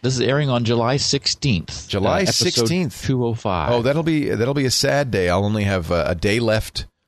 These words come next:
Speaker 2: on my cruise.
Speaker 1: Ah.
Speaker 2: We will be, uh, on, in the, uh, in the China Sea, sailing back to China for our departure. So when you're listening to this, think of me crying over the, uh, railing.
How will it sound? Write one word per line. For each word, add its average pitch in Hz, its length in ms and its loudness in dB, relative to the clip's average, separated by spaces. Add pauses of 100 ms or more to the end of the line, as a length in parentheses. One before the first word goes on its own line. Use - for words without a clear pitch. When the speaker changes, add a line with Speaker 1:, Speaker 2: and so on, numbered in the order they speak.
(140)
Speaker 2:
on 92 100 -2
my 92 140 0
cruise. 87 760 -2
Speaker 1:
Ah. 107 280 -2 (220)
Speaker 2:
We 104 140 -2
will 98 160 0
be, 95 260 0
uh, 90 180 2
on, 117 320 2
in 120 200 0
the, 104 180 2
uh, 95 120 0 (120)
in 92 120 -2
the 82 60 -2
China 131 300 0
Sea, 104 560 0 (420)
sailing 104 400 -2
back 104 220 -2
to - 100 -8
China 90 440 -2
for 80 340 -2
our 76 260 0 (460)
departure. 85 600 -4
So 65 360 -2 (600)
when 110 140 0
you're 127 100 2
listening 180 380 2
to 180 80 0
this, 151 500 0 (800)
think 135 220 0
of 131 160 -2
me 95 500 0
crying 78 560 -2
over 78 180 -2
the, 82 280 -2
uh, 78 180 0
railing. 65 460 -2